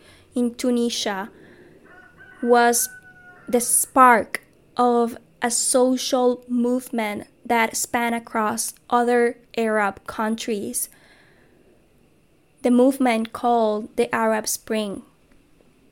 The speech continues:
Khamenei's tragedy sparked a long-lasting movement for social, political change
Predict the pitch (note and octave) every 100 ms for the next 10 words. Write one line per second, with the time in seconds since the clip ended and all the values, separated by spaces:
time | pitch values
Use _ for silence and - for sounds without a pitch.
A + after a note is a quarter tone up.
0 | _ _ _ _ _ _ _ _ _ _
1 | _ _ _ _ _ _ _ _ _ _
2 | _ _ _ _ _ _ - C4+ C4 C4+
3 | C4 B3 A#3 A#3 - - _ - - B3+
4 | A#3+ A#3+ A#3+ A3 G3 A#3 - _ _ _
5 | _ _ _ - - - B3+ B3 A#3+ -
6 | A#3+ A#3+ B3 C4+ C4 A#3 A3+ A3 - A#3
7 | G#3+ G3+ - - - _ _ - B3+ C4
8 | C4 - G#3+ F#3+ A3+ - B3+ A#3+ A#3 -
9 | A3 A3+ - C4 A#3+ C4 - - _ _
10 | - - A#3 A#3 A#3 A#3 - A3+ A#3 B3+
11 | - _ - - G#3+ F3 G3 -